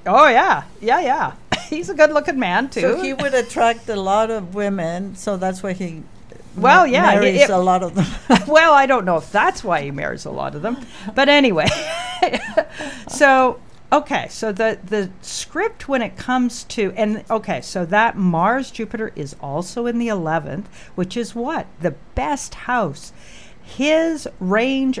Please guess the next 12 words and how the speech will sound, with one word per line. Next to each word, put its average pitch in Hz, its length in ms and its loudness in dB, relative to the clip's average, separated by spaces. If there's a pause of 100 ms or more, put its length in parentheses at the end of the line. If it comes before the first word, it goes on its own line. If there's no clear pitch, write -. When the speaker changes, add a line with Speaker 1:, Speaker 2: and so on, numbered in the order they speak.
Speaker 1:
of 156 120 -6
friendships, 233 920 -4 (260)
and 156 140 -6
especially 185 600 -6
the 139 140 -6
manly 165 680 0
friendships, - 800 -12
are 175 180 0
going 156 320 -4
to 165 120 -12
be 143 300 -10
extensive, 262 1000 -4